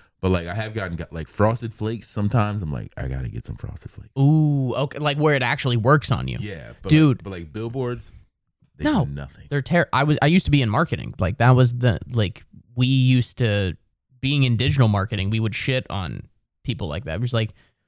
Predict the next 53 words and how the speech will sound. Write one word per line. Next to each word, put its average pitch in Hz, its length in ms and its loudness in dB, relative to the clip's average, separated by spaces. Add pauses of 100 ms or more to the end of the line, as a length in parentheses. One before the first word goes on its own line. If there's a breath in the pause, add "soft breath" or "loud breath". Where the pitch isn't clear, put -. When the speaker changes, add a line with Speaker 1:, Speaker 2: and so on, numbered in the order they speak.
Speaker 2:
one, 151 260 2
it 135 80 2
doesn't 139 300 4
work. 123 260 4
Two, 151 160 4
there's 131 180 4
no 123 100 6
way 113 160 2
to 101 80 -2
track 117 540 -2 (140)
how 123 280 0
it - 100 -4
works. - 420 -10 (180)
Speaker 1:
Yeah. 67 300 -12
Speaker 2:
Like, 123 140 -2
with 123 120 6
digital 170 300 2
shit, 123 220 0
you 120 100 -2
can 123 80 2
be 120 80 2
like, 120 240 -2 (160)
"We 139 180 -2
posted 139 400 2
this, 139 360 -2 (260 soft breath)
fifteen 156 440 -2
hundred 127 280 2
people 113 240 -2
saw 123 260 2
it, 120 180 0 (120)
sixteen 147 480 -2
people 113 240 0
came 123 180 0
to 117 60 4
your 107 100 2
website, 110 420 0
three 139 280 2
people 113 260 -4
bought," 104 260 -2
what, 123 240 6
you 131 80 6
know 127 100 6
what 113 40 4
I 113 60 4
mean? 107 260 0
But, 113 140 2
like, 113 140 -4
with 117 100 0
a 110 40 0
billboard, 110 480 0
it's - 200 -8
bullshit. 131 640 -4 (220)
Speaker 1:
Yeah, 57 240 -12